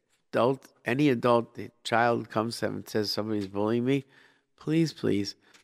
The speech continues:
don't tell them to ignore it. Investigate it. Look into it.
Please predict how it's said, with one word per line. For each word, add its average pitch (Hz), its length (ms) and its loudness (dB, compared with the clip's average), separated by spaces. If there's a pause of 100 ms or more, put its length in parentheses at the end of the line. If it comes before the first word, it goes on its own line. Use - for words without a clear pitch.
(100)
don't 151 240 4
tell 139 180 6
them 117 160 2
to 104 100 -4
ignore 101 320 2
it. 131 140 -2 (540)
Investigate 135 760 2
it. 92 140 -10 (540)
Look 120 240 2
into 156 280 6
it. 175 200 4